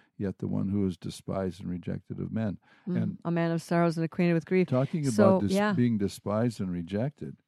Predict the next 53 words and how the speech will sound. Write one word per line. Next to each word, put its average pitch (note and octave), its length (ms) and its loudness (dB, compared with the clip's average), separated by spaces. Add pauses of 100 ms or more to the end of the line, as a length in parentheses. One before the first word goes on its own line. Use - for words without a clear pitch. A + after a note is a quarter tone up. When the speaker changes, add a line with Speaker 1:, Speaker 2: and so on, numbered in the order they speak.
(560)
Speaker 1:
Now, G2 360 -2 (100)
it, G2+ 300 -2
if G2 180 -4
you, C#3+ 300 2
you A2+ 240 -4
have C#3+ 180 0
your A#2+ 120 -2
harmony G#2+ 460 -2
of G2 120 -4
the F#2+ 80 -4
Gospels F#2 540 -8
right F#2 220 -6
there. G2 220 -6 (480)
Can D#3+ 100 -6
you F3 60 0
Speaker 2:
Well, F3 200 2
Speaker 1:
look B2 100 0
Speaker 2:
I'll E3 280 0
Speaker 1:
i-, G2+ 60 -4
in G2+ 80 -2
your A#2+ 220 0
Bible, G#2+ 560 -6 (200)
just, - 280 -6 (300)
can F#2+ 120 -4
you G#2 100 0
just A2+ 240 -10
look A2 240 -6
for F#2 120 -8
that F#2+ 240 -8 (120)
passage? F#2+ 560 -14 (640)
And, F#2 220 -10
and F#2 160 -8
Speaker 2:
Oh. G2+ 240 -6
Speaker 1:
this G#2+ 80 -10
is - 60 -16
something G#2 260 -6
they F#2+ 120 -8 (340)
probably C3 180 -6
should - 160 -10
have F2 80 -8
researched F#2+ 400 -8
Speaker 2:
John F3 280 2
Speaker 1:
a - 20 0
little C#3+ 160 0
bit C3 40 -4
more E3 200 0
Speaker 2:
four - 0 -
four? F#3 200 -6
Speaker 1:
before F#3+ 340 -4
we - 120 -6
got F#2 220 -8
into A2 200 -4
this. - 300 -12